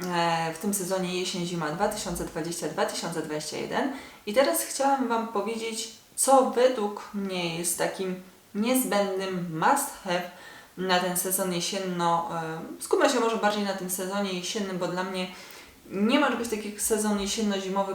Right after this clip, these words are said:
bo nie, mm, bo nie we wszystkim jednak, e, w tym sezonie zimowym chodzimy, co jeżeli coś jest na przykład cieńsze. Ja staram się jesienią jeszcze stawiać raczej na takie lżejsze, e, stylizacje, nie już takie grube, natomiast zimą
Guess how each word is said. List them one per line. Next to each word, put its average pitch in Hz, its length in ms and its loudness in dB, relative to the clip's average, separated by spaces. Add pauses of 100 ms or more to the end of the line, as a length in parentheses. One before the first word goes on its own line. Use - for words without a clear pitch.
bo 190 100 -2
nie, 185 100 -4
mm, 180 640 -6 (460)
bo 208 180 4
nie 247 220 6
we 247 180 4
wszystkim 294 640 0
jednak, 233 420 0
e, 196 460 2
w - 40 -8
tym 202 180 -2
sezonie 190 460 -4 (640)
zimowym 185 520 4
chodzimy, 185 460 -2 (180)
co 175 420 0 (140)
jeżeli 190 320 0
coś 185 160 -6
jest - 160 -10
na 170 60 -8
przykład 190 340 -6
cieńsze. 175 340 -2
Ja 165 120 0
staram 170 260 -4
się 175 140 -8
jesienią 170 360 -6
jeszcze 160 200 -6
stawiać 170 360 -2
raczej 170 300 -4
na 165 60 -6
takie 160 340 -2
lżejsze, 170 460 0 (540)
e, 170 300 0
stylizacje, 180 640 0
nie 170 120 -4
już 165 120 -6
takie 160 200 -8
grube, 208 340 0
natomiast 165 500 -2
zimą 190 240 -2